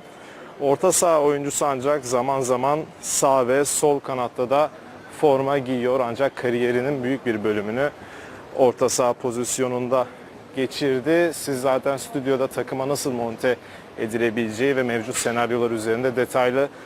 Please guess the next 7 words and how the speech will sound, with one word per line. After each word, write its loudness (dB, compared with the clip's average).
konuştunuz. -2
Biz 0
de 2
oyuncunun 0
kariyerinden 2
biraz 2
bahsedelim. 2